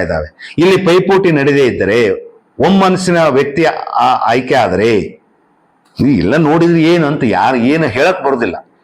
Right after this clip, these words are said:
So ಒಟ್ಟಾರೆ ಅಭಿವೃದ್ಧಿ ಪರವಾದಂತ ವ್ಯವಸ್ಥೆಯಲ್ಲಿ ಅಧ್ಯಕ್ಷರ, ಉಪಾಧ್ಯಕ್ಷ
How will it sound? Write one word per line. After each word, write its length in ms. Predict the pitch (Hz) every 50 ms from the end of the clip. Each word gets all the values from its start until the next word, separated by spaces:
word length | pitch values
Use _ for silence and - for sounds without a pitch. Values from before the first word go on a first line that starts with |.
| _ _ _ _ _ _ - -
So 80 | - 160 147 123 120 123
ಒಟ್ಟಾರೆ 400 | 123 - - 175 170 151 151 175 190 - - - - - - - - - - _ - -
ಅಭಿವೃದ್ಧಿ 380 | 123 160 214 233 190 180 226 - 220
ಪರವಾದಂತ 540 | 190 175 165 160 156 151 143 151 139 - -
ವ್ಯವಸ್ಥೆಯಲ್ಲಿ 840 | 143 139 127 123 123 127 127 127 - - 127 120 117 117 123 175 214 208 - - - - _ _ _ _ _ _ -
ಅಧ್ಯಕ್ಷರ, 500 | - 127 131 131 160 - - - 139 135 139 139 135 - 107
ಉಪಾಧ್ಯಕ್ಷ 480 | - 131 123 120 110 113 110 - -